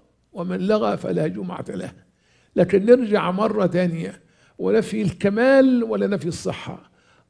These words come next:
الظاهر نفي الكمال، الجمعة مجزئة، الفريضة سقطت، لكن لا شك أنه قد فرط تفريطاً عظيماً.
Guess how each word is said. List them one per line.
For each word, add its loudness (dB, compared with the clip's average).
الظاهر 2
نفي -2
الكمال، -6
الجمعة -4
مجزئة، -8
الفريضة -2
سقطت، -4
لكن 0
لا 2
شك -4
أنه -4
قد -12
فرط -8
تفريطاً -8
عظيماً. -8